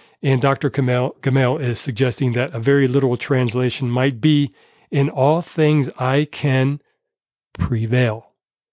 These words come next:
by the one who empowers me." So even translating it differently reveals something helpful about the passage. The main verb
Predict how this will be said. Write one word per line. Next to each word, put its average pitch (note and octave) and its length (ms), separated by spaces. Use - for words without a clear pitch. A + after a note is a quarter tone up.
by C#3 180
the B2 120
one C3+ 240
who C3+ 180
empowers A#2+ 520
me." G2 200
So D3+ 280
even F#3 240
translating C#3+ 760
it G#2+ 180
differently A2+ 680
reveals C3+ 380
something C3+ 560
helpful D3+ 400
about A2+ 280
the A2+ 60
passage. B2+ 600
The B2+ 100
main C#3 400
verb C3 440